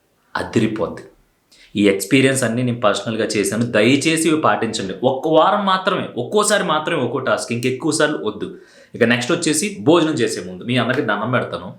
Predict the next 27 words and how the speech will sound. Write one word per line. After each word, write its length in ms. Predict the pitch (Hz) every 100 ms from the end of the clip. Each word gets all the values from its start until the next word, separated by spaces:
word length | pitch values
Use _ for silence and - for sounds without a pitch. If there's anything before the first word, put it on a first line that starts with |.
| _ _ - - -
హీరో 220 | 123 151
మాధవన్ 400 | 110 110 123 127
గారు 140 | 117
ఉన్నారు 220 | 104 98
కదా, 280 | 90 95 160 - _ _ 98
ఆయన 120 | 107
ఒక 60 | 98
మాట 240 | 101 117
చెప్పాడు 280 | 110 98 90
ఒక 100 | -
ఇంటర్వ్యూలో, 420 | 90 90 85 82 - _ _ -
అదేంటంటే, 800 | 98 101 131 127 104 - - - - -
మనం 320 | 104 104 104
తినే 280 | 117 123 143
ప్రతి 440 | 120 104 - 123
ముద్దని 580 | 113 95 104 95 123 131
ఎలా 300 | 92 101 110
నములుతున్నాము, 840 | 98 101 104 107 98 95 90 85 -
ఏ 200 | 92 101
కూర 240 | 110 110 104
వేసుకున్నాము, 640 | 98 - 95 95 92 87
ఏ 200 | 95 107
కూరగాయ 420 | 110 104 104 104 104
తింటున్నాము, 680 | 104 98 92 92 87 82 - _ _ -
ఏ 200 | 101 127
రైస్ 340 | 117 107 120 -
తింటున్నాము, 600 | 113 101 101 95 82